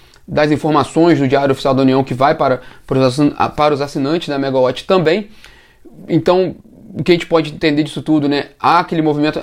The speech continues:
inclusive que é comum nos leilões, de solicitações de cancelamento, de leilão, de adiamento,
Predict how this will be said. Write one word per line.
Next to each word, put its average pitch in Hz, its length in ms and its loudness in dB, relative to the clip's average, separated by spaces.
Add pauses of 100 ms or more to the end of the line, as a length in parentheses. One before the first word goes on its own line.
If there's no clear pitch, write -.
inclusive 226 380 0
que 214 140 0
é 214 60 2
comum 175 560 2
nos 160 120 2
leilões, 143 520 0 (360)
de 139 300 2
solicitações 147 680 0
de 135 80 -4
cancelamento, 135 1040 2 (400)
de 123 100 0
leilão, 135 540 6
de 123 80 2
adiamento, 139 760 0